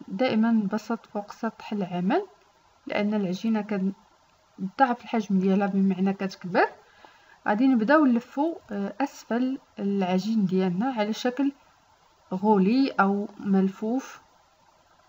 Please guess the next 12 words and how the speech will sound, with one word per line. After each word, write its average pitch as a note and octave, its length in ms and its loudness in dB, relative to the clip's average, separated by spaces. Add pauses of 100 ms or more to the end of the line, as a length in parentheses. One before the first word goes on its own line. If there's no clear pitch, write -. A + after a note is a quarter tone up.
(760)
ونحاولوا C#4+ 440 4
ما C#4+ 80 8
يخرجش C#4+ 400 0
لينا C4 240 2
العجين G#3+ 480 2
من A#3 260 2
الجوانب. G3 680 0 (840)
هادشي C4 280 -2
علاش B3+ 320 2
كنديرهم A3+ 640 0
من A3+ 140 0
الاول، A#3+ 760 0